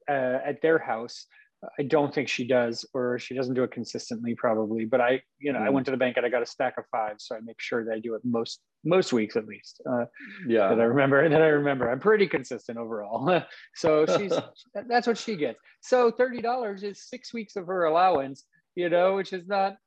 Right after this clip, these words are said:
Speaker 1: nothing, uh, on
Speaker 2: Right,
Speaker 1: his little,
Speaker 2: right.
Speaker 1: little fridge that she just, yeah, yeah,
Speaker 2: Right.
Speaker 1: she got duped, and, you know,
Speaker 2: Yeah.
Speaker 1: it's cu-, it's,
Speaker 2: I, I kept
Speaker 1: it
Speaker 2: on trying to think about this in different ways. Sorry to, sorry to,
Speaker 1: <laughs>
Speaker 2: I didn't mean to cut you off, but I, you know,
Speaker 1: No, you're
Speaker 2: as,
Speaker 1: good.
Speaker 2: as, like, a parent,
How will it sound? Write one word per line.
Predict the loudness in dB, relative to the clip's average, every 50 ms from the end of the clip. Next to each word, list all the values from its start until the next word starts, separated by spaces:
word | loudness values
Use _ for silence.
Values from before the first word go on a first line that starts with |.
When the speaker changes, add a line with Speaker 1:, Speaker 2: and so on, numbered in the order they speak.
| _ _ _ _ _ _
Speaker 1:
nothing, | -20 -20 -12 -4 -2 -2 -2 0 -2 -4 -4 -4 -6 -10 -12 _ _ -20 -20 -16 _ 0
uh, | 2 4 4 4 2 0
on | 2
Speaker 2:
Right, | 4 6 6 6 4
Speaker 1:
his | 2 0 -2
little, | -4 -2 -2 0
Speaker 2:
right. | 2 2 2 2
Speaker 1:
little | 2 -2 -4 -4
fridge | -6 -4 0 2 2 2 0 -2 -6 -6
that | -4 -4 -4 -4
she | -8 -8 -8 -8
just, | -8 -12 -12 -12 -16 -20 _ _
yeah, | -10 -6 -4 -4 -2
yeah, | 2 4 4 6
Speaker 2:
Right. | 4 4 2
Speaker 1:
she | 0 0 2
got | 2 2 2 2
duped, | 0 -2 -2 -2 _ -6
and, | -6 -6 -6 -8 -10 -12 -18 -18 -18 -20 -20 _ _ -4
you | -2 -2
know, | 0 2
Speaker 2:
Yeah. | 2 4 4 2 0 -2
Speaker 1:
it's | -8 -8 -8 -8
cu-, | -4 -4 -4 -4 _ _ _ _ -20 _ _ _ _ _ -20 _ _ _ _ _ _ _ _ _ -20 _ _ -18 -8 -2
it's, | 0 2 2 2 2 2
Speaker 2:
I, | 2
I | 2
kept | 4 4 4 6
Speaker 1:
it | 4
Speaker 2:
on | 4 4
trying | 2 2 2 2 4 4
to | 2 2 0 -2 _ _ _ _ _ _ -6
think | -6 -4 -2 0
about | 2 2 2 2
this | 0 -6 -6 -4
in | -6
different | -6 -6 -6 -6 -8 -4
ways. | -2 -2 -2 -2 -4 -8 -10 -8
Sorry | -4 -4 -4 -4
to, | -4 -8 -12
sorry | -12 -10 -8 -2 0
to, | 2
Speaker 1:
<laughs> | 2 2 4 4 4 4
Speaker 2:
I | 4
didn't | 2 -2 -6 -8 -8 -8 -6
mean | -6 -6
to | -8 -10 _ -12 -8
cut | -6 -4 -2
you | 0 2 2
off, | 2 2 0 0
but | 0 2
I, | 2 0
you | 2 0 0
know, | 2 2 4
Speaker 1:
No, | 4
you're | 6 4
Speaker 2:
as, | 4
Speaker 1:
good. | 4 4 2
Speaker 2:
as, | 0 -2 -4
like, | -4 -2 -2
a | -4
parent, | -6 -4 -2 0 2 2 2 2 0